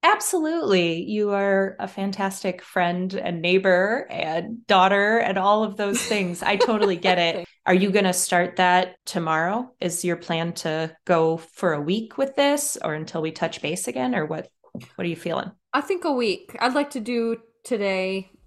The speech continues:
Speaker 2: to one week from today.
Speaker 1: Okay.
Speaker 2: I don't know the date. I don't know what day of the week it is right now, but out seven days. <laughs> I was gonna start on my phone.
Speaker 1: <laughs>
Speaker 2: Now, I'd like to switch directions and talk about you, Carrie, because I feel like this has been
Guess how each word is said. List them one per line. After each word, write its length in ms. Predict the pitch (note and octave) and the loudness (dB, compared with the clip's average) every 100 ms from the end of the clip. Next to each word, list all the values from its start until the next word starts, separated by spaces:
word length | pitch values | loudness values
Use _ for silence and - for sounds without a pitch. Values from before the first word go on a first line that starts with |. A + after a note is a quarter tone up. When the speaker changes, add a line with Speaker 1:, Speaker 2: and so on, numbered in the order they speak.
| _ _ _ _ _ _ - | _ _ _ _ _ _ -14
Speaker 2:
to 400 | - G3 F3+ F3+ F3+ | -4 -2 -2 -6 -8
one 240 | F#3+ F3+ | -6 -6
week 280 | E3+ D#3 - _ _ | -8 -12 -20 _ _
from 180 | F3+ E3+ | -10 -10
today. 320 | - D3 F#3+ _ _ _ _ _ - | -12 -12 -14 _ _ _ _ _ -8
Speaker 1:
Okay. 180 | A3+ A3+ | -2 2
Speaker 2:
I 40 | D#4 | 4
don't 100 | G3+ | 2
know 120 | G3+ | 0
the 100 | G#3+ | 0
date. 320 | G#3+ C#4 F4 - | 2 2 2 2
I 120 | A3+ | 2
don't 160 | A3+ G#3 | 2 0
know 100 | G#3+ | -2
what 160 | F#3 | -2
day 120 | G#3+ | -4
of 60 | G#3 | -4
the 60 | G3+ | -2
week 180 | C4 | -2
it 80 | C4 | -2
is 180 | B3 A#3 | -2 0
right 140 | A3 G#3 | -2 -2
now, 300 | G#3 G#3 G#3 | -2 -4 -4
but 220 | G#3 F#3+ - - | -4 -4 -8 -2
out 300 | G3 G3 - - | 0 0 -4 -6
seven 300 | - B3+ B3 | 0 0 2
days. 260 | G3 A3+ - | 0 0 2
<laughs> 40 | |
I 440 | A4 - D#4 - E4+ | 4 4 4 6 6
was 100 | F#4+ | 4
gonna 180 | D#4 | 4
start 240 | E4 C4+ B3+ | 4 4 4
on 160 | B3+ | 4
my 80 | B3 | 2
phone. 260 | C4 C4 B3+ | 0 -2 -6
Speaker 1:
<laughs> 40 | _ _ | _ _
Speaker 2:
Now, 380 | B3+ D#4+ D#4 G3+ | 2 6 8 8
I'd 200 | B3+ C4 | 6 4
like 160 | C#4 C#4 | 2 0
to 80 | E4+ | -6
switch 360 | - C#4+ - | -2 -2 -2
directions 580 | - A#3 G#3+ - A3+ A3+ | 0 2 2 0 -2 -2
and 100 | G#3+ | -4
talk 240 | - G3+ B3 | -2 -2 0
about 300 | G#3 F#3 E3 | 0 0 -2
you, 280 | G3 A3+ | -4 -4
Carrie, 380 | G#3 - F3 F#3 | -2 -2 0 0
because 340 | A#3 G#3+ A3 F#3 | -2 -4 -4 -4
I 100 | F#3 | -6
feel 220 | - G3+ | -4 -4
like 300 | G3 F#3+ - | -4 -6 -6
this 200 | G3+ - | -4 -2
has 180 | G3+ - | -4 -4
been 420 | F3 E3 E3+ | -6 -6 -8